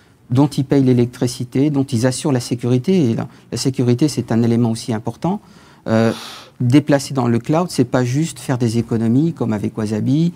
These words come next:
Effectivement, on est neutre, on est cinq fois moins cher que la plupart de nos, de, de, de, des acteurs qui proposent des solutions aussi de stockage dans le cloud. Donc on se différencie par rapport à ça, mais il y a aussi la dimension sécuritaire. Donc il y a,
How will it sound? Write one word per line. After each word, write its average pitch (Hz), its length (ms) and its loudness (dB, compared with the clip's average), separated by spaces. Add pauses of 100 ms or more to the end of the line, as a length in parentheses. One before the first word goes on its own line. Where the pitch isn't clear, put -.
(340)
Effectivement, 120 480 0
on 127 80 4
est 110 100 4
neutre, 160 420 2
on 110 100 0
est 110 40 -2
cinq 117 240 -4
fois 113 120 -2
moins 117 140 -2
cher 131 220 -4
que - 60 -6
la 107 120 0
plupart 120 300 -4
de 110 60 0
nos, 113 240 -2 (320)
de, 113 140 0
de, 113 260 0
de, 110 160 -2
des 113 240 2
acteurs 131 260 -2
qui 131 120 -10
proposent 117 320 -4
des 110 100 -2
solutions 113 540 -4
aussi 113 240 -6
de 117 80 -4
stockage 113 340 -4
dans 113 80 -2
le 110 60 -2
cloud. 160 220 -2 (360)
Donc 131 140 -2
on 127 80 4
se 113 60 -2
différencie 123 540 -2
par 117 120 -4
rapport 113 260 -2
à 113 60 0
ça, 165 260 -2 (320)
mais 120 60 2
il 120 40 6
y 120 40 6
a - 20 4
aussi 127 220 -2
la 127 80 2
dimension 127 400 0
sécuritaire. 123 560 -6 (320)
Donc 143 160 0
il - 40 6
y - 20 2
a, - 40 2